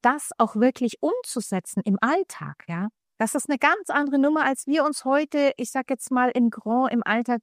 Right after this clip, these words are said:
hier, ähm, durch die Welt bewegen. Und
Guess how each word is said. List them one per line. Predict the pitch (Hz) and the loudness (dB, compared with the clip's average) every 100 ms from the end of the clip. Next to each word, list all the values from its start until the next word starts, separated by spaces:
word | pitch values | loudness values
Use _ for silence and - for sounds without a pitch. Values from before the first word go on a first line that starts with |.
| - | 2
hier, | 247 240 233 | 4 4 2
ähm, | 220 214 214 214 | 2 2 2 2
durch | 226 | 0
die | - 220 | 0 -2
Welt | 330 - | 0 0
bewegen. | 208 180 175 180 247 - _ _ _ _ | 0 2 0 0 -4 -4 _ _ _ _
Und | - 262 | 2 2